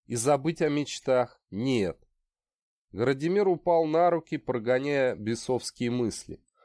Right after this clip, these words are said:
Он опускал и отталкивал вверх свое тело, пока мышцы не налились приятным теплом, отвлекая от всего на свете. Авдотью поведение княжича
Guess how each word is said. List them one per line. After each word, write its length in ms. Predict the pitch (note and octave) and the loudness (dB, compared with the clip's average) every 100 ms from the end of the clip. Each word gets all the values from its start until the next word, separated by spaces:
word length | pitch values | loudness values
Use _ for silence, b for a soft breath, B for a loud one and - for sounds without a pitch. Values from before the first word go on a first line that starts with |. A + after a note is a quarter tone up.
| b b b - | b b b -4
Он 280 | D#3 G3 | 0 2
опускал 800 | F3+ - E3+ - - F3 F3+ F3+ | 2 0 -10 -12 0 4 4 2
и 80 | D3+ | 2
отталкивал 840 | D#3+ D#3 - D#3+ D#3+ - D#3+ D#3 | 2 2 2 2 2 0 -2 0
вверх 320 | A#2+ D3 D3 - | 0 0 -2 -4
свое 380 | - C3 C#3+ | -2 0 2
тело, 420 | C3+ - G#2 D#2+ D2 | 0 -2 -2 -2 -6
пока 400 | - G#2+ C#3+ C#3+ | -4 -2 0 0
мышцы 420 | E3+ F3 - E3 | 0 -2 -2 -2
не 180 | D#3+ C3+ | 0 0
налились 580 | B2+ A2 A#2 C#3 D#3 | 0 0 -2 -2 -4
приятным 640 | - B2 A2 A#2+ B2 A#2 A#2 | -4 -4 0 0 -2 -6 -8
теплом, 640 | - - G#2 G#2 F2 C2+ _ _ b b - | -8 -10 -6 -4 -4 -4 _ _ b b -4
отвлекая 760 | G2 - G2+ G#2 B2 C3 A#2+ | -4 -4 -4 -2 0 2 2
от 100 | - | -2
всего 340 | - G2+ G#2 | -8 -4 -2
на 140 | G#2 G#2 | 0 -2
свете. 520 | - F2 D#2 - - _ _ _ _ - | -4 -6 -6 -8 -20 _ _ _ _ -4
Авдотью 680 | G#2+ A2 A#2+ F3 F#3 G2+ | -2 -2 0 -2 0 -6
поведение 640 | D2+ A#2 A#2+ C#3+ D3+ D3+ C3+ | -2 0 0 0 0 0 -2
княжича 720 | - D3 E3 C#3+ - D3+ | -2 0 0 -2 -8 -8